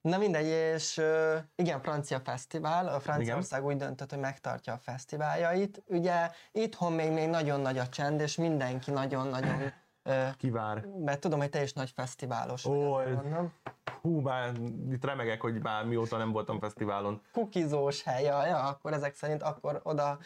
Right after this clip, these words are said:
Speaker 2: Már, már sorvad el a csukló, hogy nincsen rajta egy fesztivál szalag
Speaker 1: Nem
Speaker 2: sem.
Speaker 1: megyünk. Ö, igen,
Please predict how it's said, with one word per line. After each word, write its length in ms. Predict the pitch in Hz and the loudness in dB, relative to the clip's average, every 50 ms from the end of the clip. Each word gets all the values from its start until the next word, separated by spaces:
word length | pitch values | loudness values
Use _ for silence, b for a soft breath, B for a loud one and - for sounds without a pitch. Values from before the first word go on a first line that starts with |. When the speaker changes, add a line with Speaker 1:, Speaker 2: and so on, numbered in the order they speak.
| B B | B B
Speaker 2:
Már, 260 | 165 165 147 147 151 | -2 0 0 0 0
már 120 | 160 170 170 | 0 -2 -2
sorvad 420 | - - 214 233 220 190 175 160 175 | 0 0 0 0 0 0 0 0 0
el 80 | 170 | 0
a 80 | 160 - | 0 0
csukló, 360 | - 185 170 - 165 151 139 | 0 -2 -2 0 0 0 2
hogy 100 | 139 139 | 2 2
nincsen 280 | 156 156 143 - 139 120 | 2 2 2 2 0 0
rajta 280 | 120 120 120 120 123 | 0 0 0 0 0
egy 320 | 123 123 123 123 - - - | 2 2 0 -2 -4 -8 -14
fesztivál 520 | - - - 127 120 - - 135 120 113 113 | -10 -6 -4 -4 -4 -2 -2 0 0 0 -2
szalag 280 | 110 - 120 113 104 | -2 -2 -2 -2 -2
Speaker 1:
Nem 100 | - 143 | -2 0
Speaker 2:
sem. 80 | 143 143 143 | 0 0 2
Speaker 1:
megyünk. 260 | 151 156 165 175 - - _ _ _ _ _ | 2 0 -2 -2 -6 -10 _ _ _ _ _
Ö, 280 | - 175 170 165 165 160 160 165 | -2 2 4 4 4 4 2 2
igen, 380 | 175 147 151 165 180 208 202 | 0 -2 0 0 0 -2 -2